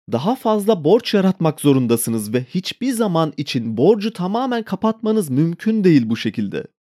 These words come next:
Çünkü eski borçları öderken yeni borçlar yaratmış oluyorsunuz para basarak. Ayrıca yeni para basmadan tüm borçları kapatmak da mümkün değil. Çünkü yine en başa dönüyoruz.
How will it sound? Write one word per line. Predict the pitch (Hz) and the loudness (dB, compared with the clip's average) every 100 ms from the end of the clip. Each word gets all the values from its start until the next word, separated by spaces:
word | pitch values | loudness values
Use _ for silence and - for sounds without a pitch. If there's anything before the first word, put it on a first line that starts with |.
| _ | _
Çünkü | - 240 - - | -6 -2 -4 0
eski | 135 - 220 | -2 0 2
borçları | 202 170 - 156 | 2 2 0 0
öderken | 127 135 190 262 233 | 2 2 2 0 0
yeni | 214 156 226 | 2 2 4
borçlar | 226 240 - 226 | 2 2 2 2
yaratmış | 190 175 147 139 151 | 4 6 4 0 -2
oluyorsunuz | 123 117 113 107 | 0 0 -2 -6
para | - 107 | -2 0
basarak. | 101 - 87 67 _ _ _ | -2 -4 -6 -8 _ _ _
Ayrıca | 104 139 220 269 | -2 0 0 -2
yeni | 254 151 208 | 2 2 2
para | 180 208 | 2 2
basmadan | 175 220 226 214 214 214 | 2 0 0 2 2 0
tüm | - 220 208 | 0 0 4
borçları | 208 - 214 220 | 2 4 0 0
kapatmak | 196 202 - 269 - | 2 0 2 -2 2
da | 302 | 4
mümkün | 208 156 151 127 | 4 2 -2 0
değil. | 135 269 - | 0 -2 -6
Çünkü | - 233 247 | -6 -2 -2
yine | 214 220 302 | -2 -2 -2
en | 220 269 | -2 0
başa | 339 254 180 | 2 4 4
dönüyoruz. | 147 117 - - - | 4 2 0 -6 -16